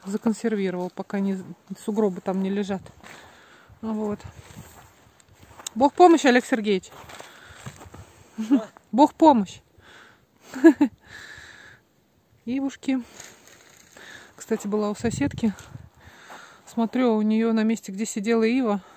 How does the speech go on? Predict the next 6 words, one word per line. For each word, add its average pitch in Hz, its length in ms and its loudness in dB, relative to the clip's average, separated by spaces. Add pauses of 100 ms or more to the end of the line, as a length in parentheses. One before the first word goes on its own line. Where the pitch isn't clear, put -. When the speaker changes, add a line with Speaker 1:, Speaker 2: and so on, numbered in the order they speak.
(200)
Speaker 1:
э, 202 340 -6
козья, 185 440 -2 (560)
тоже 202 220 -4
такая 196 400 -2
же 170 140 -12
пе-, - 200 -4